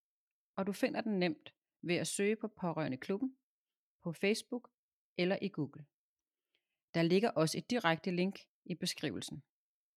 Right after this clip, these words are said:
Kunne du lide episoden, så smid gerne fem stjerner vores vej,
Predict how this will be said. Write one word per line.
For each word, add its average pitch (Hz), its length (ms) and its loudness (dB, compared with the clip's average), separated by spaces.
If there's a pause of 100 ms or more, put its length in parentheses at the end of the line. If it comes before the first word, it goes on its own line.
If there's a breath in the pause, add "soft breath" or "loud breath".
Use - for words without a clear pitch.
(1400)
Kunne 208 120 -2
du 220 40 4
lide 247 220 4
episoden, 202 680 2 (340)
så 208 160 2
smid 196 320 2
gerne 175 280 2
fem - 260 0
stjerner 156 380 0
vores 147 320 -2
vej, 139 180 -2